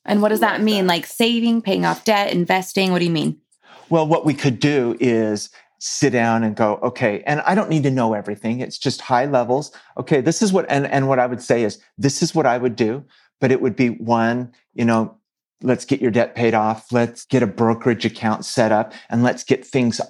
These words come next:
Speaker 3: automated.
Speaker 1: Mm-hmm.
Speaker 3: And you can start with small amounts. And then over time,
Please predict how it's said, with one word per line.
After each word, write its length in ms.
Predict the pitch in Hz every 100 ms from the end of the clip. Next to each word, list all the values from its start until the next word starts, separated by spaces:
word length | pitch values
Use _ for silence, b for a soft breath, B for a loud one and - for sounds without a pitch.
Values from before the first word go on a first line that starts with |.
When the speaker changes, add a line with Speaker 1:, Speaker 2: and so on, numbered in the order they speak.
| 110
Speaker 3:
automated. 840 | 104 117 131 135 135 143 160 170
Speaker 1:
Mm-hmm. 440 | 185 170 165 160
Speaker 3:
And 140 | 165 131
you 80 | 143
can 180 | 156 139
start 380 | - 143 131
with 120 | 113 -
small 540 | - - 120 113 127
amounts. 640 | 160 160 160 196 - - - b b b
And 240 | 127 123 127
then 380 | 127 120 117 - -
over 320 | 131 120 123
time, 640 | - - 131 135 113 104